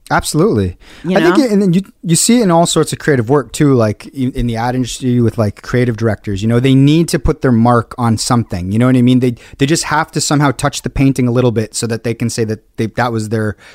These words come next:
Speaker 1: sort of, um, contribution. And sometimes the best contribution is none. It's to go, "No, that's it. That's the way to go." And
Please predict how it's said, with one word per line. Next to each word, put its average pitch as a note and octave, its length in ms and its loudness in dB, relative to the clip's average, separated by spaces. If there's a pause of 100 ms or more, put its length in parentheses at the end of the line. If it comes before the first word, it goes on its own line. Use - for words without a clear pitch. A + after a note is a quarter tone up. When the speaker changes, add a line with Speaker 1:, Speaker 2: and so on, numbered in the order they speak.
Speaker 1:
sort A#2 260 -2
of, G2+ 180 -4
um, A2 220 -6
contribution. A2+ 760 0 (220)
And A#2 120 -2
sometimes C3+ 580 0
the A2+ 40 -6
best C3 220 0
contribution A#2+ 500 0
is G#2+ 120 -2
none. B2 260 2
It's G#2+ 160 -4
to B2 60 -8
go, G#2+ 300 -2
"No, B2+ 220 -2
that's A2 240 -8
it. G2+ 180 -6
That's B2+ 280 0
the A#2+ 100 -2
way A#2+ 120 2
to G#2+ 60 -2
go." A#2+ 180 4
And G#2+ 120 -2